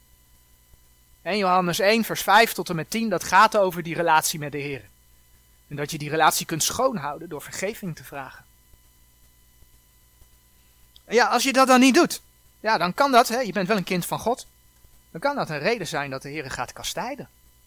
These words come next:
Dat de Heere je daar op de een of andere manier mee confronteert. Dat je daar iets mee moet. En het kan zelfs, Romeinen acht vers dertien, want wij denken altijd dat het alleen maar oud-testamentisch is.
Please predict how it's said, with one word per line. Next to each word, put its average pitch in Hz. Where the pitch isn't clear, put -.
Dat -
de 147
Heere 185
je 156
daar 156
op 143
de -
een 302
of 220
andere 180
manier 156
mee 139
confronteert. 170
Dat 151
je 170
daar 165
iets -
mee 180
moet. 311
En 185
het 190
kan 175
zelfs, 247
Romeinen 208
acht -
vers -
dertien, 156
want 147
wij 147
denken 180
altijd 233
dat 190
het 175
alleen 180
maar 254
oud-testamentisch 180
is. 139